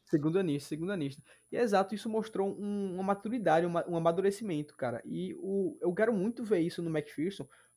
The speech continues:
porque eu acho que ele tem um potencial pra evoluir pra um bom cornerback número dois. Eu acho que ele consegue s-, no, no futuro, assim. E ca-, e tem jogadores muito bons pra ele aprender, sabe?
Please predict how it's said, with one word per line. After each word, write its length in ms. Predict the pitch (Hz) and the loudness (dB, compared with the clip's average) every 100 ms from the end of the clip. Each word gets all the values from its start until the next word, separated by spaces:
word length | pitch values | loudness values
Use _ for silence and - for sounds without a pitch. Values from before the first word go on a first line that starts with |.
| - | -10
porque 200 | 180 180 | -2 4
eu 60 | |
acho 180 | 170 - | 4 4
que 60 | 202 | 0
ele 100 | 185 | 0
tem 140 | 202 | -2
um 60 | 220 | 0
potencial 520 | 233 233 208 202 185 | -2 -2 0 2 2
pra 140 | 202 | 2
evoluir 340 | 196 202 180 175 | 0 2 2 0
pra 140 | 185 | 0
um 120 | 185 | 0
bom 180 | 160 180 | 0 0
cornerback 580 | 190 190 190 170 165 180 | 0 -2 0 0 0 -2
número 240 | 170 175 | -2 -2
dois. 420 | 151 123 117 - - _ _ - | 0 -2 -2 -8 -20 _ _ -2
Eu 80 | 165 | 2
acho 180 | 165 - | 2 2
que 60 | |
ele 80 | 180 | 0
consegue 400 | 175 180 180 165 | 0 -2 0 0
s-, 180 | - - 175 | -4 -8 -4
no, 180 | 170 156 - - | -2 -4 -12 -8
no 120 | 180 | -4
futuro, 460 | 175 175 - 156 160 | -4 -6 -2 0 2
assim. 400 | 143 - 147 143 - _ _ | 0 -2 -6 -6 -8 _ _
E 60 | - | -16
ca-, 180 | - 254 | -8 -6
e 220 | - 233 226 | -2 -4 -4
tem 120 | - 247 | -2 4
jogadores 380 | 262 247 254 | 4 4 2
muito 260 | 214 269 370 | 2 0 -2
bons 220 | 220 240 | -2 -2
pra 80 | 247 | 2
ele 80 | 226 | 2
aprender, 440 | 233 214 156 202 | 2 0 0 -2
sabe? 360 | - - 170 160 | -4 -4 -4 -6